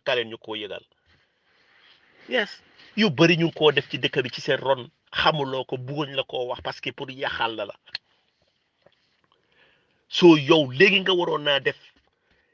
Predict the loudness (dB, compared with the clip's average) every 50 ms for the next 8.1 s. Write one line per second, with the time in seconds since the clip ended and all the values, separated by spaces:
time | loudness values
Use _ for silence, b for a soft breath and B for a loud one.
0 | _ _ _ -12 -6 0 2 2 2 2 -4 -10 -6 -4 -2 -2 -2 -2 -4 -6
1 | -10 -12 -18 _ _ _ _ _ _ _ _ _ 0 0 0 4 4 2 4 4
2 | 0 0 0 -2 -6 -8 -8 -6 -4 -8 -8 -8 -10 -16 -16 _ _ _ _ _
3 | -2 -2 0 0 0 -2 -2 -4 -4 -6 -6 -2 0 0 0 0 -2 -4 -6 -6
4 | -2 -4 -4 -2 -2 -6 -6 -6 -2 2 2 2 2 2 -2 -6 -6 -6 -12 -14
5 | -14 -14 -14 -12 -2 2 2 4 2 2 -2 -8 -20 b b b b b -2 -2
6 | -2 2 2 2 2 2 -2 0 4 4 4 4 2 0 -2 -2 -2 -4 -14 -14
7 | -14 -12 -6 -4 -4 -4 B B B B B -6 -2 0 0 0 0 -4 -2 -2
8 | -2 0